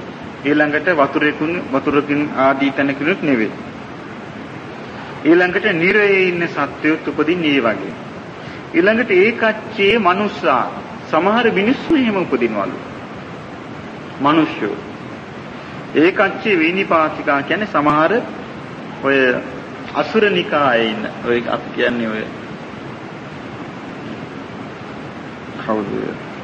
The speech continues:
භෛරවය වගේ කියලා. ඒ අසුර නිකායේ ඉන්න ඇත් උපදිනවලු ඕපපාතිකව. ඉතින් බුදුහාමුදුරු මෙහෙම මේ උපදින ආකාර හතරක් අවබෝධ කරලා තියෙදි තමන්ගේම බුද්ධියෙන් මෙහෙම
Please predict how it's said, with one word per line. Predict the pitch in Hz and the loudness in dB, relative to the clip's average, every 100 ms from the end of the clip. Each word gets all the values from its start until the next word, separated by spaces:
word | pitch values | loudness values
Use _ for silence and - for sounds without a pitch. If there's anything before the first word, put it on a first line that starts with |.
| - - - - - | -12 -12 -12 -8 0
භෛරවය | 135 147 160 160 160 | 4 6 6 6 4
වගේ | 160 160 165 160 | 4 2 0 -2
කියලා. | 190 180 - - - - - - | -6 -6 -8 -12 -12 -12 -12 -4
ඒ | 135 120 | 0 2
අසුර | 120 139 208 | 0 2 4
නිකායේ | 202 180 170 160 151 | 4 4 4 6 6
ඉන්න | 147 | 4
ඇත් | 139 170 - | 2 2 2
උපදිනවලු | 151 156 147 147 170 170 | 2 4 4 4 6 8
ඕපපාතිකව. | 156 147 131 117 110 110 107 - - - - - - - - - - - - - - - - - - - - | 8 4 2 2 2 -4 -6 -6 -8 -12 -14 -12 -14 -14 -14 -14 -12 -14 -14 -14 -12 -12 -12 -12 -12 -4 2
ඉතින් | 180 240 190 | 4 4 6
බුදුහාමුදුරු | 170 190 185 185 185 196 | 6 8 8 6 4 4
මෙහෙම | 160 165 175 165 135 98 90 - - | 4 2 4 6 6 4 -2 -6 0
මේ | 143 165 | 2 4
උපදින | 131 156 170 180 | 2 4 4 4
ආකාර | 131 139 156 151 165 170 | 4 4 4 4 4 4
හතරක් | 160 131 - 160 156 - - | 4 2 2 2 0 -4 4
අවබෝධ | 135 156 160 160 151 | 6 6 6 6 4
කරලා | 143 143 | 2 2
තියෙදි | 143 139 131 | 2 0 0
තමන්ගේම | 131 131 151 151 160 165 | 2 2 4 2 0 0
බුද්ධියෙන් | 135 135 139 156 | 0 -2 2 2
මෙහෙම | 143 147 | 2 0